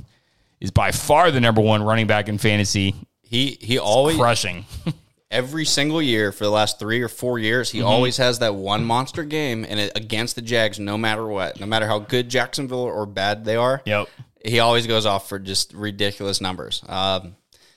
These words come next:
Speaker 2: you know, good for him. Um, it actually, it's kinda good to see, backtracking to Dallas real quick, Zeke Elliott getting on, um, getting on track.
Speaker 1: Yeah, he
Speaker 2: Getting,
Speaker 1: is.
Speaker 2: getting more touches. Um,
Speaker 1: Oh, he absolutely is.
Speaker 2: but yeah, but right now that, that,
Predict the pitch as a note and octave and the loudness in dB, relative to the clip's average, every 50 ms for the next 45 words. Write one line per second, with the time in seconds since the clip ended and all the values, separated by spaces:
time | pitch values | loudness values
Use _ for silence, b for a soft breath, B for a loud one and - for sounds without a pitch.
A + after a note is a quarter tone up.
0 | b b b b b _ G2+ A2 A2 B2 E3+ G#3+ - F#3+ C#3+ C#3+ E3 G#3+ A#3+ - | b b b b b _ -10 -8 -2 -2 -2 -2 0 0 2 2 2 2 0 -6
1 | _ _ _ _ _ _ _ F#2 F#2+ G2 G2 F#2+ F#2 E2+ D2+ - - _ _ _ | _ _ _ _ _ _ _ -6 -4 -4 -4 -4 -6 -10 -12 -16 -20 _ _ _
2 | - F#2+ B2 - - A#2+ A2 - - D3+ D#3+ D3 B2+ C#3+ D3+ C3+ C3 - - - | -4 -4 -4 -2 -4 -6 -6 -4 -4 -4 -4 -4 -6 -6 -6 -4 -4 -4 -2 -2
3 | C3+ C3 C3 B2+ B2 A#2 - _ _ A2+ A2+ A2+ - - A#2+ A2+ - A2 F#2+ G2 | -4 -4 -4 -4 -6 -8 -10 _ _ 0 0 0 2 0 0 0 -2 -4 -4 -2
4 | G2 G2+ A2+ A2+ A2 - A#2+ A2+ - - A#2+ G#2+ - - - - G2+ A2 B2 - | 0 2 2 0 -2 -4 -8 -10 -6 -4 -4 -6 -6 -10 -14 -10 -6 -6 -6 -6
5 | - - F3+ D3+ E3 F#3 F3 D#3 D#3+ D#3+ D#3 C3 D3 D3 C3+ F#2 G2 A2 G#2+ G#2 | -4 -4 -2 0 0 -2 -2 -2 -2 -2 0 0 -2 -4 -2 -2 -2 -2 -2 -4
6 | G2+ F#2 - - B2+ - G#2 A2+ A2+ A#2 A2 - B2+ A#2+ D3+ - - - _ - | -6 -8 -4 -4 -4 -4 -2 -6 -6 -6 -4 -2 -2 0 -2 -2 -6 -14 _ 0
7 | A2 B2+ E3 F3+ C#3+ B2 A#2+ B2 C#3+ D#3 D3 C3 - A#2+ C3 C#3 C3+ C#3 C#3 C3+ | 2 2 2 2 0 0 2 2 4 2 2 2 2 2 2 0 0 0 -2 -2
8 | - C#3+ C3+ C3+ - C3+ C#3 C#3 C3 - F#2+ F#2 G2+ G#2 C#3 C3 G#2+ A2 B2+ A2+ | 0 -2 -2 -2 -2 -4 -6 -4 -6 -6 -4 -2 2 2 4 4 4 2 2 0
9 | A#2+ D3 D3+ F3 E3+ A#2 G2+ G2+ G2 G2+ - - - A#2 A2 A2+ A2+ A#2 A2 G#2 | -2 -4 -2 0 0 0 0 -2 -2 -2 -4 -2 0 2 2 4 4 2 2 2
10 | G#2 G2+ G2+ G#2+ A2+ A#2 - G#2+ G#2+ G#2+ A2 G#2+ G#2 G#2 G#2 - - F#2 F2 D2 | 0 0 2 2 2 2 2 0 0 2 2 2 2 0 -4 -8 -6 -6 -6 -6
11 | - _ - G2 F#2+ G2 A2+ B2+ - - | -6 _ -20 -6 -2 0 0 0 0 -6